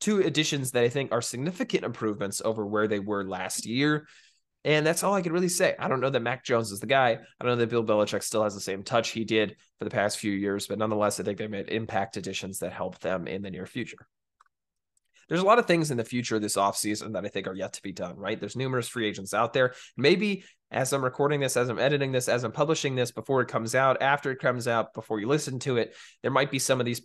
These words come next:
names that are off the board, but there's depth pieces everywhere. There's guys like Dalton Schultz, guys like D J Chark, guys like Yannick Ngakoue, numerous offensive and defensive linemen,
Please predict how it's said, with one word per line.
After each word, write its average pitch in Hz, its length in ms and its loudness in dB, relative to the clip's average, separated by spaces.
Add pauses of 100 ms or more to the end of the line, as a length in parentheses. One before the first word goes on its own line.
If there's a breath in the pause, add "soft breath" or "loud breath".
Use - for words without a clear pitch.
names 113 320 0
that 107 100 -2
are 101 60 4
off 98 180 0
the - 60 -16
board, 98 340 -10
but 107 100 -6
there's 123 220 -2
depth 123 300 2
pieces 104 340 -6
everywhere. 95 320 -4
There's 101 160 -8
guys 110 300 2
like 101 180 0
Dalton 107 320 -2
Schultz, - 480 -6
guys 110 260 -4
like 110 160 0
D 117 120 -4
J 113 160 -2
Chark, 95 500 -2
guys 107 260 0
like 110 140 0
Yannick 113 300 2
Ngakoue, 107 600 0 (260 loud breath)
numerous 170 500 6
offensive 131 480 4
and 117 100 -4
defensive 110 440 -4
linemen, 110 440 2